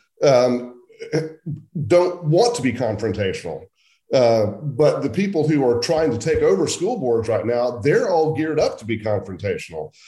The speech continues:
<clears throat> And so we've got to be awakened and we've got to be, uh, activated because it is, I'm absolutely convinced all the data show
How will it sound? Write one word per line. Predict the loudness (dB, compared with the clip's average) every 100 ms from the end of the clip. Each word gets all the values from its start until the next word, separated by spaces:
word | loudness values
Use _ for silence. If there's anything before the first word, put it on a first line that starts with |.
| -20
<clears throat> | -20 0 4
And | 6 6 4 2
so | 2 4 4
we've | 2 0
got | 2 0 0
to |
be | 0
awakened | 0 2 2 2 -2 -2 -4
and |
we've | -6 -2
got | 0 0
to | -2
be, | -4 -2 -2 0
uh, | 0
activated | 2 0 0 -2 -2
because | -6 -2 -2 -2 -8 _ _ _
it | 2
is, | 2 0 -6 0
I'm | 2 4
absolutely | 2 2 2 0 0 0
convinced | 0 0 -2 -4 0
all | 2
the | 2 2
data | 0 2 0 0
show | -2 -4 -4 -6 -10